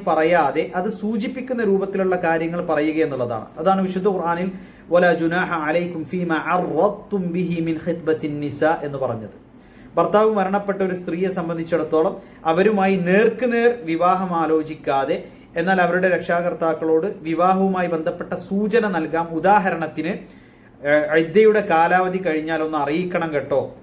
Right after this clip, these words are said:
എന്ന് പറയുന്ന രൂപത്തിലുള്ള, ഏഹ്, ഏഹ്, സൂചനകൾ മാത്രം നൽകാവുന്നതാണ്. നേർക്കുനേർ വിവാഹം എന്ന രൂപത്തിൽ ഒരിക്കലും തന്നെ ആലോചിക്കാൻ പാടില്ല. ഇതാണ് ഇദ്ദയുമായി ബന്ധപ്പെട്ട്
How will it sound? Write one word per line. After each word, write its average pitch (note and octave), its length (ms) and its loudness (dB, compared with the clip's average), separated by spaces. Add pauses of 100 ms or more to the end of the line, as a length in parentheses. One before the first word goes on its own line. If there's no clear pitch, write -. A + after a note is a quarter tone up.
(400)
എന്ന് E3 220 2
പറയുന്ന E3+ 460 2
രൂപത്തിലുള്ള, D#3 920 -2 (280)
ഏഹ്, C#3+ 260 -6
ഏഹ്, D3 160 -4
സൂചനകൾ F#3+ 760 0
മാത്രം C#3+ 480 -2
നൽകാവുന്നതാണ്. C#3 800 -2 (240)
നേർക്കുനേർ A#3+ 720 2 (120)
വിവാഹം G3 760 2
എന്ന E3+ 200 -6
രൂപത്തിൽ D3+ 480 -4 (340)
ഒരിക്കലും C#3+ 520 -2
തന്നെ D3+ 260 -4 (100)
ആലോചിക്കാൻ C#3 600 -2
പാടില്ല. B2 560 -2
ഇതാണ് D3 420 -4 (680)
ഇദ്ദയുമായി C3+ 500 0
ബന്ധപ്പെട്ട് B2+ 680 -4